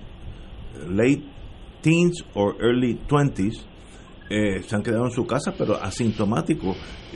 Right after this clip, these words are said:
¿Cuánto tiempo debieran estar esos muchachos que han, han dado posi-, positivo en su casa,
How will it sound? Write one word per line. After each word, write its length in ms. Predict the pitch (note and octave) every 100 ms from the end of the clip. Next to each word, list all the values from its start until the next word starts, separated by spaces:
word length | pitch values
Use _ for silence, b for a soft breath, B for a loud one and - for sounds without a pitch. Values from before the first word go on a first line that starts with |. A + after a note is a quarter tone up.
| - -
¿Cuánto 400 | D3 - - F3+
tiempo 340 | G3 G3 F3+
debieran 360 | D3 C#3+ D#3 D3+
estar 260 | - D3
esos 200 | C#3+ D3+
muchachos 600 | C#3+ C3+ - D#3 D3+ A2 -
que 80 | -
han, 340 | A2 B2 A2+ - -
han 180 | A#2
dado 240 | B2 C#3 C3
posi-, 500 | B2 B2 A2+ - C#3+ - -
positivo 640 | A2+ A2+ A#2+ - F3 B2 -
en 140 | C3
su 200 | A2 A#2+
casa, 400 | C3 G#2+ - D#2+